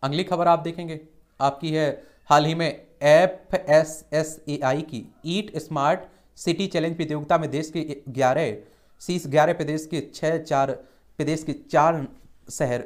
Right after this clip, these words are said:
इनमें इंदौर, उज्जैन, सागर, जबलपुर चयनित हुए हैं। इंदौर, उज्जैन, सागर और जबलपुर। प्रतियोगिता में देश के एक सौ अस्सी और प्रदेश के नौ जिलों में भाग, में ने भाग लिया था। इन शहरों में एफ़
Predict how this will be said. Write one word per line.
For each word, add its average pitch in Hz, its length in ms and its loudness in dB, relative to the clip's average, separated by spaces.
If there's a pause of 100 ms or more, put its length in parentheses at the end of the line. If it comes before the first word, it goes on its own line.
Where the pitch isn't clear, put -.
इनमें 151 280 -2
इंदौर, 143 320 0
उज्जैन, 139 320 -4
सागर, 147 300 -2
जबलपुर 135 420 -6
चयनित 120 380 -6
हुए 117 120 -10
हैं। 127 100 -14 (200)
इंदौर, 143 520 0 (300)
उज्जैन, 147 380 -2
सागर 151 420 0 (260)
और 131 140 -4
जबलपुर। 113 400 -8 (560)
प्रतियोगिता 170 500 2
में 175 200 -2
देश 160 220 -2
के 170 100 -8
एक 156 180 -6
सौ 165 100 -2
अस्सी 151 260 -4
और 139 140 2
प्रदेश 147 320 -4
के 160 120 -6
नौ 147 160 -4
जिलों 139 220 -4
में 135 160 -4
भाग, 127 280 0 (160)
में 127 200 -6
ने 120 140 -6
भाग 117 240 -4
लिया 113 240 -8
था। 139 340 -12 (340)
इन 147 140 -2
शहरों 156 280 2
में 156 200 -6
एफ़ 151 380 0